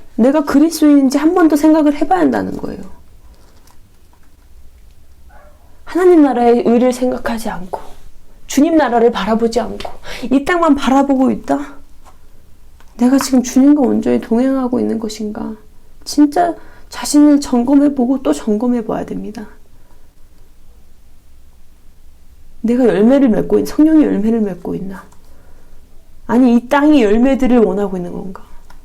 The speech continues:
생각을 해보셔야 한다는 것이에요. 때가 너무나도 급급한 이때, 우리가 정말 그리스도인으로 준비되고, 주님과 더욱더 소통하고, 주님을 사랑하고, 하나님 나라를 바라봐야 돼요.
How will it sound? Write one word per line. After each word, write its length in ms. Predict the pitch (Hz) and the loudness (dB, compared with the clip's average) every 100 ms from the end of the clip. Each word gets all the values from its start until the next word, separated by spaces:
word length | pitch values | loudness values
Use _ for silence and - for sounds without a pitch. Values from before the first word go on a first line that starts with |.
| - - - | -18 -18 -16
생각을 440 | - 240 226 208 | -8 -8 -8 -8
해보셔야 380 | 240 247 285 247 | -8 -4 -4 -6
한다는 200 | 214 - - - | -12 -12 -18 -20
것이에요. 300 | - - - - - - - - - - - _ - - - - | -20 -20 -20 -20 -20 -20 -20 -20 -20 -20 -20 _ -20 -20 -18 -4
때가 240 | 320 330 | -2 0
너무나도 520 | 247 202 254 311 294 | 2 2 4 2 2
급급한 500 | - 196 240 220 233 | -2 -2 -4 -4 -4
이때, 460 | 180 170 175 180 185 - - - - | -4 -6 -8 -8 -10 -14 -20 -20 -6
우리가 180 | 233 285 | 2 2
정말 240 | 285 247 247 | 4 0 0
그리스도인으로 600 | 247 311 311 247 214 208 | 0 0 0 0 0 -2
준비되고, 840 | - 214 214 254 247 220 208 214 - - - - - - - - - | -2 0 2 2 -2 -6 -8 -8 -12 -20 -20 -20 -20 -20 -20 -20 -16
주님과 420 | - 262 294 311 | 0 4 4 2
더욱더 340 | 294 240 247 285 | 0 0 2 0
소통하고, 720 | 294 285 302 285 - - 208 - - - - - - - | 0 -2 2 2 0 -8 -12 -14 -20 -20 -20 -20 -20 -20
주님을 340 | - 254 269 285 | -2 2 4 2
사랑하고, 600 | 294 320 359 233 220 208 | 2 0 0 -4 -4 -6
하나님 360 | 320 359 370 | -4 -2 2
나라를 340 | 254 196 202 208 | 2 0 -4 -4
바라봐야 460 | - 220 220 214 | -6 -8 -8 -8
돼요. 260 | 208 196 | -10 -14